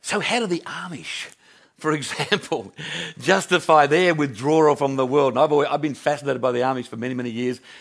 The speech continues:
Had the privilege of going to their part of the world over there in, uh, in, uh, Pennsylvania and other parts of the United States. Quaint people. But when you look at it, really, you know,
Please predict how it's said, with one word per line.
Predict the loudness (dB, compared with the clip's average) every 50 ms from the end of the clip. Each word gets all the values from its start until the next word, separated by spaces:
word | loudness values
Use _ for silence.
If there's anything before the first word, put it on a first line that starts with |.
| -20 -16 -14
Had | -12 -10
the | -6
privilege | -4 -4 -4 -4 -4
of | -4 -2
going | -2 -2 -2 -2
to | -2
their | -2 -2 -2 -4 -6 -12 -20 -20 -20 -20 -20 _ _ _ _ _ 0
part | 4 4 4
of | 4
the | 2
world | 2 2 2 2 2
over | 2 0 0
there | 0 0 2 2 2
in, | 0 0 -2 -2
uh, | -2 -2 -4 -6 -10 -20 _ _ _ _ _ _ _ _ _ _ _ _
in, | -6 -4 -4 -4 -2 -4
uh, | -2 -2 -2 -4 -6 -6
Pennsylvania | -6 -6 -6 -6 -6 -4 0 0 0 0 0 -2
and | -2
other | -2 -2 -2
parts | -2 -2 -2 -2 -2 -4
of | -6 -10
the | -6
United | -4 -4 -4 -4 -6
States. | -6 -4 -2 -2 -2 -4 -10 -20 _ _ _ _ _ _
Quaint | -2 0 0 0 0 -4 -12 _ _ _ _ _ _ _ -12
people. | -8 -8 -6 -6 -6 -6 -6
But | -6 -6 -6
when | -6 -4 -4
you | -4
look | -2 -2 -2 2 2
at | 0 0
it, | 0 -6 -8
really, | -6 -2 0 0 0 0 -2 -8 -12 _ _ -20
you | -20
know, | -20